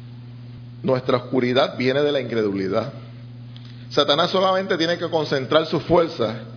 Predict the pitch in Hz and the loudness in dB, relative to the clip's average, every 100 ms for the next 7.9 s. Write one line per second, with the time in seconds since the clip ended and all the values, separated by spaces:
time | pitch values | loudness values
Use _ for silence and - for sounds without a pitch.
0 | - - - - 117 123 123 123 165 165 | -16 -16 -14 -4 0 2 2 4 2 4
1 | 151 127 - - - - - - - - | 0 -2 -6 -14 -16 -16 -16 -16 -16 -16
2 | - - - - 139 131 123 - - - | -16 -16 -14 0 2 2 0 -8 -14 -6
3 | - 139 127 165 160 131 123 120 117 117 | 2 4 6 4 4 0 2 2 2 0
4 | 127 156 131 131 107 95 90 87 - - | 0 2 2 0 -2 -4 -4 -4 -8 -10
5 | - - - - - - - - 113 131 | -14 -16 -16 -16 -16 -16 -10 -2 2 4
6 | 160 156 131 143 165 - 160 135 127 143 | 4 0 0 0 0 0 2 4 4 4
7 | 147 123 113 120 120 113 104 98 - | 4 0 0 -4 -2 0 0 -2 -4